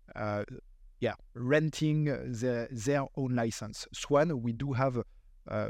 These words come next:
what is called a, a, like a, an E M I license, an e-money license, an e-money issuing license, uh, and we sort of rent it to our partners, uh, to our customers. I will,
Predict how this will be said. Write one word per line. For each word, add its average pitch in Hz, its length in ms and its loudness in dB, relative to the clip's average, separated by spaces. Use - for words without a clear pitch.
what 110 280 -2
is 110 140 -8
called 117 340 0
a, 104 420 -2
a, 117 60 -8
like 110 220 -4
a, 113 120 -4
an 117 180 -4
E 147 80 6
M 139 120 4
I 127 100 2
license, 120 640 0
an 117 160 -6
e-money 131 380 2
license, 117 600 0
an 113 220 -4
e-money 120 400 2
issuing 113 440 0
license, 110 640 0
uh, 101 320 0
and 117 360 0
we 120 200 0
sort - 320 0
of - 180 -2
rent 127 280 2
it 131 100 -2
to 123 160 0
our 113 200 0
partners, - 480 -10
uh, 95 260 2
to 117 180 2
our 95 60 0
customers. - 580 -6
I 123 80 -4
will, 151 180 2